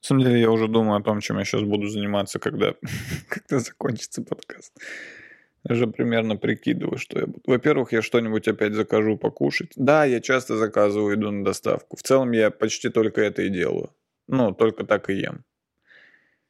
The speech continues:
Я очень редко готовлю дома сам завтраки в основном, да, то есть готовить обед – это, ну, это надо быть поваром, чтобы себе <laughs> приготовить обед.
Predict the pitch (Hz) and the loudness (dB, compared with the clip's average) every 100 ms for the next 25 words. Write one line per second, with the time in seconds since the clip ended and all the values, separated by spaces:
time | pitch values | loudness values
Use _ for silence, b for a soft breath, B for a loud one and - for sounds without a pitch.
0 | _ _ 131 131 - 165 160 147 - 131 | _ _ 2 2 2 4 6 6 2 0
1 | 117 120 113 - 107 107 123 117 107 107 | 4 4 2 -2 2 2 4 2 2 0
2 | 117 123 120 110 107 104 98 - - 123 | 2 2 2 0 2 0 -2 -4 0 2
3 | 135 151 - 113 101 - 113 113 135 123 | 2 -2 0 4 4 2 -4 -2 -4 -2
4 | - 117 120 117 _ _ 123 123 107 104 | -2 0 0 -2 _ _ 0 4 2 2
5 | 104 - 117 104 101 101 107 127 123 107 | 0 4 2 4 2 4 4 4 2 -6
6 | 95 - 92 90 90 - _ _ _ _ | -4 0 0 2 -2 -6 _ _ _ _
7 | - 117 104 110 110 113 110 - - 104 | -4 0 0 0 2 2 2 -2 2 2
8 | 90 82 - - 87 - - - 98 104 | 2 -4 -6 -4 -4 -2 -4 -4 -2 -2
9 | - 131 - - 131 107 - | 0 -2 -2 -4 -2 -4 -4